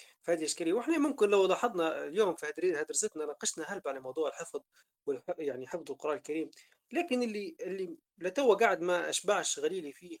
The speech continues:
أو نبي نس-، يعني ما، موضوع كيف تم تطبيق، تطبيق على أرض الواقع. إحنا كيف الآيات نفهموها ونطبقوها في حياتنا. نا-، على سبيل المثال ناخذ مثلًا سورة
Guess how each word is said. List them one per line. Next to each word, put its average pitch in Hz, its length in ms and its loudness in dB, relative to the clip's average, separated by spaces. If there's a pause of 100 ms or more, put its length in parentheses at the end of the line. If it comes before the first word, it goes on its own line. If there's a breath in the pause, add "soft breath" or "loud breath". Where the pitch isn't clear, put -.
(100)
أو 139 200 -10
نبي 143 340 -10
نس-، - 200 -2
يعني 139 200 -8
ما، 135 320 -10 (720)
موضوع 220 320 4
كيف 247 240 -6
تم 165 220 -2
تطبيق، 165 680 -4
تطبيق 175 460 0
على 139 100 0
أرض 143 220 -4
الواقع. 135 340 -2
إحنا 165 280 -4
كيف 175 320 -6
الآيات 156 500 -2
نفهموها 135 680 -8 (420)
ونطبقوها 160 600 -2
في - 60 -12
حياتنا. - 400 -8
نا-، 220 300 -2
على 202 140 6
سبيل 208 320 2
المثال 170 320 -4 (460)
ناخذ 185 300 2
مثلًا 175 300 2
سورة 165 260 0